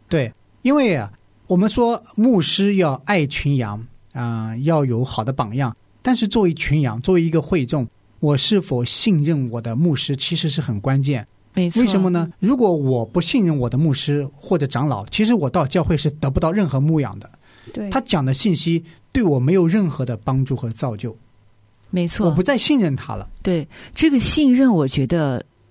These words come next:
Speaker 2: 表现在很多方面。你比如说，我因为信任他，所以我会很欣赏他。
Speaker 1: 嗯。
Speaker 2: 因为信任他，所以我会给他常常的鼓励啊、提醒啊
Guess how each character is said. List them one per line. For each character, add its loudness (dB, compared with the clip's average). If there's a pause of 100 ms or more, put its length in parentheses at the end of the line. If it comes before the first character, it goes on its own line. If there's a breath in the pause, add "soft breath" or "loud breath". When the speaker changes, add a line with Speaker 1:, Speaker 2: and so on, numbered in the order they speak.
(100)
Speaker 2:
表 2
现 2
在 2
很 0
多 0
方 0
面。 2
你 2
比 0
如 0
说， -2 (440)
我 2 (260)
因 6
为 4
信 4
任 2
他， -2
所 2
以 4
我 2
会 0
很 0
欣 4
赏 -2
他。 -6 (120)
Speaker 1:
嗯。 -2
Speaker 2:
因 4
为 4
信 2
任 4
他， 0
所 2
以 4
我 2
会 0
给 -2
他 -2
常 0
常 0
的 0
鼓 -2
励 2
啊、 0
提 0
醒 0
啊 -2